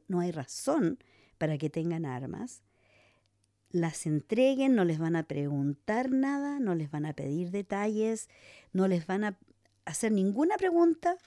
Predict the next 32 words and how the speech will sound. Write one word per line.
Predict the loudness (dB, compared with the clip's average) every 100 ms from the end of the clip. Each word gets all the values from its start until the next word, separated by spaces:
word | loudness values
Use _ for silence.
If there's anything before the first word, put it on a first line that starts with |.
| _ _ _ _ _
pero | -2 2
la | 2
cosa | 0 -4 -2 -4
es | -6
que | -4 -2
entreguen | -2 -2 0 2 0
estas | -2 -6 -8
armas | -6 -6 -8 -14 _
y | -2
van | -2
a | -2
ser | -4
destruidas. | -6 -8 -8 -8 -8 -16 -20 -20 _ _ _ -20 -20 -20 _
La | -2
última | 2 2 4 4
vez | 4 2
que | -2
se | 0 0
hizo | 0 0 0
una, | 0 0 -2
una | 0 0
amnistía | 0 -2 -4 -4
así | -4 -6
fue | -6 -4 -2 -2
en | -2 -2
el | 0
año | 0 0 -4 -8 -20 _
mil | 0 2
novecientos | 2 0 -4 -4 -6
noventa | -4 -2 -2 -4 -4
y | -2
ocho, | -4 -4 -10